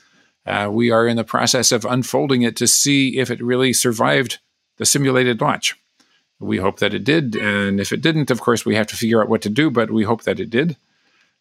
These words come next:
And so that is all hands-on work. It's incredibly, uh, detail-oriented. We have one, twelve thousand three hundred and twenty-one little fasteners that all have to be tightened up to just about the, exactly the right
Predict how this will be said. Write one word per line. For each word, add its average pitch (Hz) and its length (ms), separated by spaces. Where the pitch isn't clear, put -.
And 110 300
so 120 520
that 127 220
is 165 220
all 135 440
hands-on 131 580
work. 151 280
It's 117 280
incredibly, 117 1000
uh, 107 280
detail-oriented. 143 960
We 120 380
have 120 300
one, 147 280
twelve 185 280
thousand 147 380
three 156 180
hundred 143 220
and 127 100
twenty-one 131 400
little 123 180
fasteners 120 560
that 107 140
all 123 160
have 131 180
to 127 100
be 113 300
tightened 131 300
up 127 160
to 120 100
just 117 240
about 113 320
the, 110 240
exactly 120 480
the 113 100
right 113 300